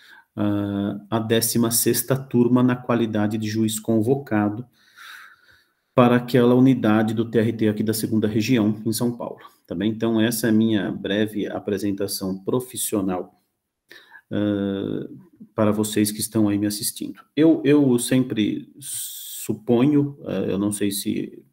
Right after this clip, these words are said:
se esse curso envolve pessoas que não sejam advogados e advogadas, eu creio que não, acho que a maior parte aqui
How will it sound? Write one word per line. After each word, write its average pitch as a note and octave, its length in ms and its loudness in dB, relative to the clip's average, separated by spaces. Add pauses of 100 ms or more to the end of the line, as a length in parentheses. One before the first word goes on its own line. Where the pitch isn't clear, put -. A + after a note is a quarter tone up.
se - 160 -8
esse G#2 160 -4
curso G#2+ 400 -4
envolve G#2 480 2
pessoas G#2 400 -4
que - 100 -8
não G#2+ 160 2
sejam G#2 400 -4
advogados F#2+ 640 -6
e G2+ 60 -6
advogadas, A2 560 -2
eu G2 100 -2
creio G#2 240 -2
que A#2+ 140 2
não, A2+ 280 4
acho G#2 140 -6
que - 80 -16
a G2 40 -4
maior G2 280 -4
parte F#2+ 260 -10
aqui G2 300 -8